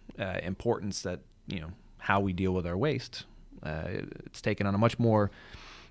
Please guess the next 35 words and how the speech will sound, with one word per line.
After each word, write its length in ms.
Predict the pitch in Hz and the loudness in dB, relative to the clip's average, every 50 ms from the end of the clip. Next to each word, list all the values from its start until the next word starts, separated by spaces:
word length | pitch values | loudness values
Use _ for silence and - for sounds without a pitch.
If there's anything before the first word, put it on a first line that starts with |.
| - - | -4 -2
uh, 100 | 95 95 73 | 0 0 2
important 420 | 90 101 - - 101 85 82 85 | 0 0 0 0 0 0 -2 -2
context. 580 | - 113 98 98 - - - - - - - - | 0 0 0 0 0 -4 -8 -8 -12 -16 -14 -2
So, 280 | - 120 101 90 85 - - - - - - - - - - | 2 4 4 4 2 -2 -6 -14 -16 -16 -18 -18 -10 2 6
uh, 440 | 101 104 98 92 92 92 90 95 98 | 8 8 8 8 6 4 4 2 2
we 180 | - - 107 123 | 2 4 8 10
got 120 | 135 151 147 | 10 10 10
Mike 220 | 143 139 135 - | 8 4 4 4
with 160 | 139 131 127 | 4 4 4
us 160 | 131 120 - | 4 0 0
today 380 | - 127 120 117 110 110 110 110 | 2 4 4 6 6 6 4 2
to 60 | - - - | -2 -4 -10
talk 260 | - - 117 104 - | -4 0 0 0 2
about 220 | - 110 101 90 76 | 2 4 4 4 4
one 320 | 101 113 120 139 151 165 170 | 4 6 8 8 8 10 8
of 120 | 151 127 | 6 6
the 180 | 117 113 104 101 | 6 4 4 2
improvements 560 | 87 90 - 107 101 92 90 98 85 - - | 0 -2 -2 -2 -2 0 0 0 -2 0 -2
we're 100 | - 101 90 | -2 0 0
making, 440 | 90 85 82 - - 101 135 143 - - - | 0 -2 -2 -2 -2 -2 -2 -2 -4 -4 -4
um, 580 | 87 82 76 76 76 71 - - - - - 131 139 - - - - - | -2 0 0 0 -2 -2 -4 -4 -6 -6 -6 -6 -8 -10 -12 -16 -10 -6
and 440 | - 90 90 82 82 82 82 85 85 | -4 -2 -2 -2 -2 -2 -2 -2 -2
some 320 | - - - 117 113 107 | 0 2 2 4 4 4
residents 360 | 104 98 - 101 90 87 - | 4 2 2 0 -2 -4 -2
have 60 | 95 | -2
already 180 | 92 90 87 85 | -2 -2 0 -2
experienced 500 | 87 - - - 104 98 98 98 - - | -4 -6 -8 -6 -2 -2 0 0 -2 -2
this. 220 | - - - - - | -2 -4 -4 -6 -10
It's 180 | - - - - | -12 -12 -12 -6
the 100 | - - | -2 0
new, 360 | 90 87 87 85 85 82 80 - | 2 2 2 2 2 0 0 -2
uh, 160 | - 87 85 | -2 -2 0
roll-off 480 | 82 90 95 95 92 92 90 92 92 - | 0 0 2 2 2 2 2 0 -2 -4
containers. 560 | - 95 - - 104 104 120 147 160 - - - - - - - - - - - - - | -8 -8 -6 -2 -2 -2 -2 -2 -4 -6 -10 -16 -18 -18 -18 -18 -18 -18 -18 -18 -18 -6
Um, 640 | - - 92 87 85 85 82 82 87 87 92 - | -2 0 0 2 2 0 0 0 0 0 -2 -4